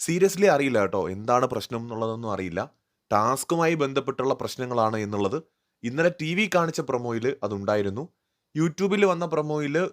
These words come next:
വേറെ ഡീറ്റെയിൽസ് ഒന്നുമില്ല. ഒരു ടാസ്ക് ടി വി കാണിച്ച പ്രൊമോയിൽ കാണിക്കുന്നു. അതായത് റാങ്കിംഗ് ടാസ്ക് ആയിരിക്കാം. എന്താണെങ്കിലും ആ ഒരു ടാസ്കിലുണ്ടായ ബഹളങ്ങളും പ്രശ്നങ്ങളുമാണെന്ന് തോന്നുന്നു ആ ഒരു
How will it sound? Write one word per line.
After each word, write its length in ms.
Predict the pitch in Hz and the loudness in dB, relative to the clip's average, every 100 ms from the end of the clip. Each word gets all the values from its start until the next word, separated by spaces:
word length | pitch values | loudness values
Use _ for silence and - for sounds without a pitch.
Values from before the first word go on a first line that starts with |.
| - | -2
വേറെ 220 | 151 151 | 0 0
ഡീറ്റെയിൽസ് 460 | 139 135 139 135 127 | 0 -2 -4 -4 -6
ഒന്നുമില്ല. 380 | 117 87 117 - _ _ - | -6 -4 -4 -6 _ _ -6
ഒരു 80 | 170 | -2
ടാസ്ക് 560 | 165 156 165 190 214 170 | 2 4 4 0 -4 -4
ടി 100 | 160 | -4
വി 140 | 160 156 | -2 2
കാണിച്ച 260 | 147 147 | 0 0
പ്രൊമോയിൽ 460 | 135 127 117 117 110 | -2 -2 -2 -4 -2
കാണിക്കുന്നു. 480 | 101 95 107 120 175 _ _ | -2 -4 -6 -8 -12 _ _
അതായത് 640 | 120 160 170 185 196 120 113 | 4 6 6 6 4 2 2
റാങ്കിംഗ് 460 | 117 143 156 185 156 | 0 0 -4 -2 0
ടാസ്ക് 260 | 135 - | 0 2
ആയിരിക്കാം. 440 | 113 101 92 101 - _ | 2 2 -2 -4 -6 _
എന്താണെങ്കിലും 600 | 123 139 139 117 98 110 160 _ _ _ - | -6 -2 0 -2 -6 -8 -10 _ _ _ 2
ആ 60 | |
ഒരു 160 | 156 175 | 4 4
ടാസ്കിലുണ്ടായ 720 | 170 147 147 170 151 147 143 | 2 0 0 -4 0 2 2
ബഹളങ്ങളും 540 | 143 123 135 143 151 139 | 2 0 -2 0 0 0
പ്രശ്നങ്ങളുമാണെന്ന് 720 | 120 - 147 147 127 120 120 | 0 -2 -4 0 0 0 -2
തോന്നുന്നു 360 | 110 107 107 107 - | -4 -4 -6 -10 -4
ആ 100 | 101 | 0
ഒരു 200 | 104 101 | 0 -2